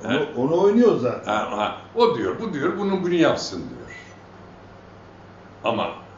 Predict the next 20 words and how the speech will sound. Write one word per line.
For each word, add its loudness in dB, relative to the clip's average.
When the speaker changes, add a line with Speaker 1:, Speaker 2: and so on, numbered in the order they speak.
Speaker 2:
ama, -6
e, -6
Tür-, -12
Türkiye'nin -8
tarihine 2
baktığınız -6
zaman -10
hep -6
benim -4
Batı -2
ile 4
birleşim -4
olmuştur. -6
Speaker 1:
Hata. -8
Speaker 2:
He, -12
Batı -2
ile 0
birleşim -2
olmuştur. -8
Türkiye, -2